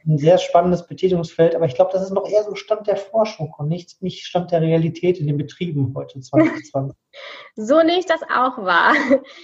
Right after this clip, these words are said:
Speaker 2: Das ist ja, äh, das hast du jetzt aufgeführt, das ist ja ein Betätigungsfeld oder Aufgabenfeld, was dann für den klassischen Sicherheitsingenieur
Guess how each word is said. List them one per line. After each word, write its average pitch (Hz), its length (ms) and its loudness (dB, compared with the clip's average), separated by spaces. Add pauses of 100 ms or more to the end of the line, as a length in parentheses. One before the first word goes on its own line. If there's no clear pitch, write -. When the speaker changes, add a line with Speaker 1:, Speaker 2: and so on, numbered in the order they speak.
(160)
Speaker 2:
Das 254 160 -2
ist 320 160 -4
ja, 320 60 2
äh, 240 500 2
das 240 140 -2
hast 254 180 -6
du 240 40 -2
jetzt 220 180 0
aufgeführt, 269 420 0
das 254 120 -4
ist 240 120 -6
ja 240 80 0 (100)
ein 269 180 2
Betätigungsfeld 240 1120 -2
oder 190 160 0
Aufgabenfeld, 240 520 -2
was 202 140 -4
dann 202 180 -2
für 202 100 -6
den 196 140 2
klassischen 226 520 -2
Sicherheitsingenieur 185 1120 -2